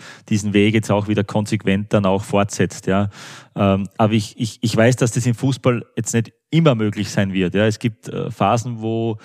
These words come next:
wo das jetzt, äh, in naher Zukunft möglich sein wird, ähm, aber dann, äh, wird sicher einmal, äh, Phasen geben, wo, wo man wieder auf den Dietmar Hopp angewiesen ist. Und da geht's ja nicht nur, ob er jetzt ein, eine, eine Einlage oder ein Darlehen gibt, sondern da geht's ja auch um,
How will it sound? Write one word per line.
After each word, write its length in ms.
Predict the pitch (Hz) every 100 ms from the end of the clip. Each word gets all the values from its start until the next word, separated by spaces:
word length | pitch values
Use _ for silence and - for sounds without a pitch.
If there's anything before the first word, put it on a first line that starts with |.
| - - - _
wo 120 | 113
das 180 | 110 104
jetzt, 260 | 117 - -
äh, 40 | - - 180
in 100 | - 107
naher 280 | 107 123
Zukunft 440 | 120 135 - 117 -
möglich 300 | 113 143 135
sein 220 | 131 127
wird, 240 | 131 156 - - - _
ähm, 280 | 110 110 110 -
aber 200 | - 110
dann, 300 | 107 104 117
äh, 680 | 117 110 110 113 110 107 82 - - 90 113
wird 160 | 117
sicher 380 | - 123 127 107
einmal, 380 | 110 104 110 113
äh, 240 | 107 107
Phasen 400 | 104 87 110 110
geben, 320 | 104 113 113
wo, 320 | 107 107 110 104 - - - -
wo 220 | - 113
man 120 | 113
wieder 200 | 113 110
auf 100 | 107
den 80 | 113
Dietmar 240 | 113 113
Hopp 180 | 107 117
angewiesen 540 | 104 131 127 113 101
ist. 160 | 101 95
Und 100 | 98
da 60 | 107
geht's 240 | 110 110
ja 80 | 113
nicht 160 | 120
nur, 320 | 117 120 123 107
ob 120 | 107
er 120 | 95
jetzt 180 | 113 -
ein, 200 | 110 107
eine, 360 | 104 104 101 -
eine 220 | 98 82
Einlage 640 | 98 120 120 123 127 139
oder 160 | - 101
ein 160 | 98
Darlehen 400 | 95 85 107 127
gibt, 300 | 120 139 -
sondern 240 | - 107 104
da 80 | 104
geht's 240 | 107 104
ja 100 | 107
auch 220 | 104 113
um, 180 | 113 104